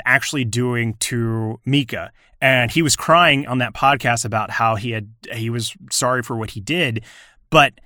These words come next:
that scene in She-Hulk captured that dilemma of people of, like,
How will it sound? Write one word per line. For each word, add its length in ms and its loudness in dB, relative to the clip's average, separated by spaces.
that 480 4
scene 640 -2
in 160 -6
She-Hulk 680 -2
captured 680 -2
that 280 0
dilemma 440 -4
of 200 -8
people 300 -6
of, 160 -6
like, 280 -12